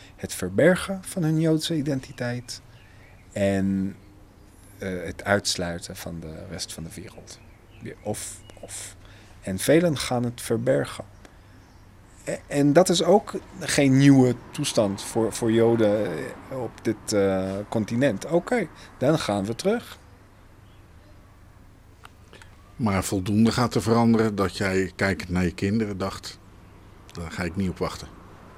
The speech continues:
Speaker 1: Ik heb een alternatief. En, ehm, ja, het is misschien journalistiek niet zo sexy, maar het is vooral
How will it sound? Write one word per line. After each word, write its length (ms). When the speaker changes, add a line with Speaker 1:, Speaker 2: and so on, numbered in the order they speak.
Speaker 1:
Ik 180
heb 300
een 100
alternatief. 880
En, 320
ehm, 640
ja, 80
het 160
is 320
misschien 580
journalistiek 760
niet 200
zo 120
sexy, 420
maar 220
het 160
is 240
vooral 840